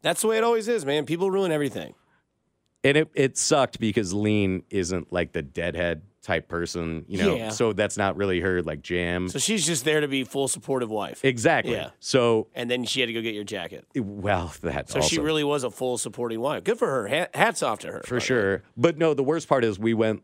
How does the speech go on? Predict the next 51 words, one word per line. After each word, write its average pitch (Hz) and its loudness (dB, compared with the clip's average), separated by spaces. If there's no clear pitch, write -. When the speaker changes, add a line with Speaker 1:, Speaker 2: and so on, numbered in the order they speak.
Speaker 2:
last 104 2
year 110 0
to 95 0
Bob 95 4
Weir, 95 2
and 92 -2
she's 92 -6
seen 90 -4
Phish 87 -2
and 85 -6
Humphreys 80 -6
McGee 82 -4
and 78 -4
different 78 -4
bands 80 -4
Speaker 1:
And 76 -4
she - -2
just 90 0
Speaker 2:
of - -8
Speaker 1:
hates 107 -6
all 85 -6
that 78 -10
stuff. - -12
Speaker 2:
No, 226 2
she 160 -2
doesn't. 139 0
She 104 0
actually 117 0
really 107 0
enjoys 101 0
the - -4
people 107 0
watching 104 2
and 87 0
stuff 98 -2
like 87 -2
that. 98 2
But 85 -6
even 101 2
last 90 -2
night, 90 2
Speaker 1:
<laughs> - -18
Speaker 2:
I 101 2
thought 104 0
it - 0
was 80 -4
great 90 -2
when 87 -4
she 98 -6
was 104 -4
like, 76 -6